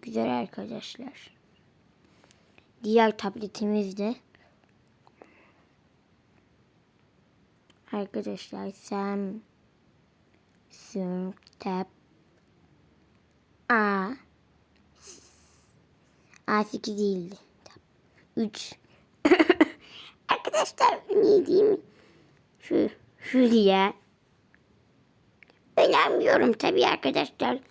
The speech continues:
Hiç güzel değil. Android'de de çok eski.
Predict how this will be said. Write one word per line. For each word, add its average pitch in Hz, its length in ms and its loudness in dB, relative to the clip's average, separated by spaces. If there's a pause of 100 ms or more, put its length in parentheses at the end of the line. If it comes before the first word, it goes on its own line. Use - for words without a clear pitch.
(260)
Hiç 427 200 0
güzel - 320 2
değil. 226 260 2
Android'de 233 540 0
de 247 140 -4
çok - 220 -6
eski. 262 380 -6